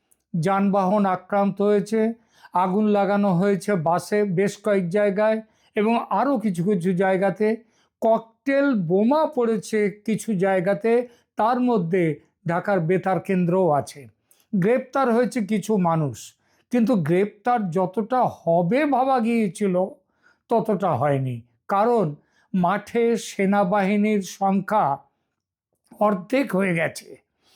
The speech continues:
বাকি যারা আছে তারাও আওয়ামী লীগ নেতাকর্মীদের গ্রেপ্তার করতে উৎসাহী নয় আর। এবং পুলিশের মধ্যেও এই ভাবনা ছড়িয়ে পড়েছে ব্যাপকভাবে।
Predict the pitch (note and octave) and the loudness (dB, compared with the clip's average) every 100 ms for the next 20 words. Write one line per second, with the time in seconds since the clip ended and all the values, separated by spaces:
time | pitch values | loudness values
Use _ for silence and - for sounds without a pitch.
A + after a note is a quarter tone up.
0 | _ G3 G#3+ G#3 A#3+ G3+ B3 A3+ F3+ F#3 | _ 0 0 0 0 2 2 2 0 -2
1 | - B3+ F3 C#3 - _ _ _ G3+ A3 | -2 0 0 -2 -8 _ _ _ 0 2
2 | A#3 A3+ - G3+ G#3+ G#3+ G#3+ G#3+ G3 F#3+ | 2 0 0 2 2 2 2 2 0 0
3 | G3 - G3+ G3+ G3 F#3 F#3+ F3 G#3 G#3+ | 0 0 -2 0 -2 0 0 0 0 0
4 | G3+ _ _ _ E3+ D3 F#3+ F#3+ - G3 | -4 _ _ _ -4 0 0 -2 -2 0
5 | F3+ - F#3 F#3 - A3 A3 F#3 E3+ - | 0 -2 -2 -2 -2 0 2 0 -2 -6
6 | - F#3 E3 F3 G3+ G3 E3+ F3+ F#3+ G3+ | -6 -2 -2 0 0 2 2 2 2 0
7 | - - F3+ D3+ A2+ - _ _ _ _ | -4 -6 -2 -2 -2 -10 _ _ _ _
8 | _ A#3 C4 C4+ D3+ - _ _ _ _ | _ 0 2 0 -2 -8 _ _ _ _
9 | _ _ _ _ - _ C#4 C#4+ C#4 G#3 | _ _ _ _ -20 _ 2 2 2 0
10 | C#4 A3 G#3+ D#3 F3+ E3+ C4 - _ _ | 0 2 0 0 0 0 -2 -6 _ _
11 | _ - A3 A#3 F3 A2+ F#3 F#3 G3+ G#3+ | _ -2 0 0 -2 -2 -2 0 2 2
12 | G#3+ G#3+ - G3+ G3+ G#3 G3 F#3+ F#3 F#3+ | 0 -4 -2 0 2 2 0 0 0 -2
13 | - A3 G#3 D#3+ E3 D#3+ F#3+ E3 C#3+ D3 | -2 -2 0 0 -2 -2 -4 -2 -2 -2
14 | C3+ A2 | -2 -12